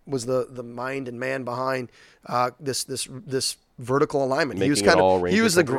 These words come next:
Speaker 1: grassroots, yeah, making it all Ranger Country, and he put, uh, he put the Ranger on the, on the, uh, the,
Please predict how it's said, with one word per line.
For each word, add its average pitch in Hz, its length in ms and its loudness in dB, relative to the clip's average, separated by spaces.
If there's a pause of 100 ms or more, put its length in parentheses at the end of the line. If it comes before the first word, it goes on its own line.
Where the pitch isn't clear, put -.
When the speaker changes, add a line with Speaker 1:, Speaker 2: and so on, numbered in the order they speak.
Speaker 1:
grassroots, 156 720 0 (100)
yeah, 143 200 4
making 123 340 -6
it 139 80 0
all 143 140 4
Ranger 151 280 -4
Country, 120 320 -8
and 107 80 -10
he 131 100 -10
put, 127 360 -6
uh, 123 200 -2 (300)
he 139 100 -12
put 131 140 -10
the 131 80 -6
Ranger 131 340 -2
on 127 140 -2
the, 120 180 -6
on 113 140 -10
the, 113 240 -8
uh, 104 140 -12 (120)
the, 123 120 -16